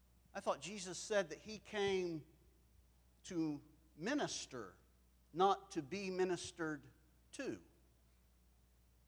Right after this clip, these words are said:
Well, that's true. That's very true. But that doesn't mean Jesus was not ministered to, and he was.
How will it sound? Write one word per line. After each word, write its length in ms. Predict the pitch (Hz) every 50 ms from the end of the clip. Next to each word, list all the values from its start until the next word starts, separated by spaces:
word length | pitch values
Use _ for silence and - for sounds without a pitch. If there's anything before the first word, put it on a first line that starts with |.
| - - - _ _ _ - -
Well, 100 | - 254
that's 220 | 302 302 302 - -
true. 280 | - 349 359 302 - - - - - - - - - - - - - _ _ _ _ -
That's 160 | 262 262 -
very 260 | - 240 311 381 392 330
true. 320 | - - - 151 107 80 - - - - - - - - - - _ - - - - - _ _ _ - - _ - - - - -
But 140 | - - -
that 180 | 247 254 247
doesn't 300 | 233 233 - - 220 196
mean 240 | 214 220 220 208 180
Jesus 420 | - 196 220 196 175 180 - -
was 180 | - 190 170 143
not 220 | 185 185 170 - 180
ministered 540 | 185 185 170 156 - - - - 127 120 -
to, 280 | - 208 160 113 104 -
and 160 | - 160 160 147
he 140 | 127 -
was. 680 | 156 165 156 196 180 135 110 95 - - - - - -